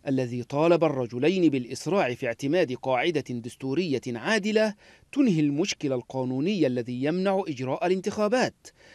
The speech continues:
مشيرا إلى أن الحديث عن مسارات موازية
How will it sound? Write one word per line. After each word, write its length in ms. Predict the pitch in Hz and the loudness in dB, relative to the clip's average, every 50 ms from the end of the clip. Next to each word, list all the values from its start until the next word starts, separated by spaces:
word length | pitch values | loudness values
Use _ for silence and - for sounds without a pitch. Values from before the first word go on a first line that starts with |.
| - - | -8 -4
مشيرا 400 | 135 135 - - 220 233 190 135 | -4 -4 -2 -2 0 0 0 0
إلى 280 | 117 117 - 123 120 120 | -2 -4 -4 -4 -4 -4
أن 220 | 113 131 131 127 | -4 -4 -4 -6
الحديث 480 | 123 120 - - 143 160 208 190 - 143 | -6 -6 -4 -4 -4 -2 -2 -2 -4 -4
عن 240 | 123 117 123 123 | -4 -4 -4 -6
مسارات 600 | 120 120 - - 135 123 127 151 196 202 160 - | -6 -6 -6 -6 -4 -4 -2 0 0 -2 -2 -2
موازية 840 | 135 127 127 123 120 131 160 214 226 202 180 214 226 220 220 214 208 | -4 -4 -4 -2 -2 0 2 2 2 0 0 0 2 2 2 2 0